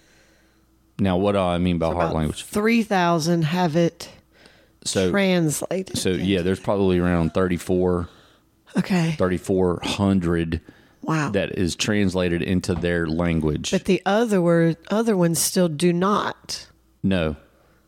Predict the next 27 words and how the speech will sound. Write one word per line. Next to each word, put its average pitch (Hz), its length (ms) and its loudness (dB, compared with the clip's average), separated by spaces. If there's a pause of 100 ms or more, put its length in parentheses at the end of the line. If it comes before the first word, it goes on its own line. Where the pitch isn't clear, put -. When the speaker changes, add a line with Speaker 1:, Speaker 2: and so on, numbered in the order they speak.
(140)
Speaker 1:
So 104 120 -2
you're 95 240 2
looking 98 280 2
Speaker 2:
Hmm. 92 40 2
Speaker 1:
at 90 60 2
around 87 280 0
thirty-six 92 500 -2
hundred, 87 760 0
Speaker 2:
Wow. 156 320 0
Speaker 1:
thirty-six 104 480 -2
thir-, 92 200 -2
to - 260 -6
Speaker 2:
That's 98 160 -4
a - 20 4
lot 95 80 2
Speaker 1:
thirty-seven 87 460 0
hundred 87 680 0
Speaker 2:
still. - 720 -12
Speaker 1:
languages 95 600 0
that - 140 -4
the 85 80 -2
Bible 87 360 -2
needs 92 360 0
to 90 80 -2
be 87 100 0
translated 87 800 -2
into. 95 540 -2